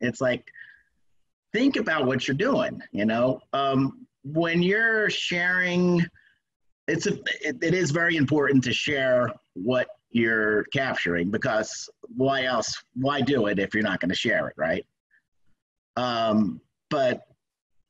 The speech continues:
think about what you're doing and, and, and take your time. Is, you know, it, there are times where you have to get, get the shot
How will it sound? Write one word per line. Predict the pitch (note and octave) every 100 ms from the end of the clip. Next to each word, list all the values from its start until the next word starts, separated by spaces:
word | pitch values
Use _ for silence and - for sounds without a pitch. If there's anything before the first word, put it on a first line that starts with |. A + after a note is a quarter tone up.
| _ _ _
think | F#3 A#3+
about | A#3+ G3+ F3+
what | D#3+ E3
you're | E3
doing | D3 G3 C3 G2
and, | - B2 B2 A#2+ A#2
and, | A#2 A2+ A2 G#2+ - _
and | A2+ A2+ G#2+
take | F3+ G3+ G3
your | D#3+
time. | - F#3+ C#3 F2 D#2+
Is, | C3 C3 - - -
you | D#3+
know, | E3 D3+
it, | C3 B2 A#2+ C3 _
there | D3 F3 F#3+
are | F#3
times | F#3 G#3 G#3+ G3
where | F3+ E3+
you | D#3
have | D3 D3+
to | C3
get, | D3 B2 - A#2+
get | C3+ -
the |
shot | A#2 B2 G#2 G#2+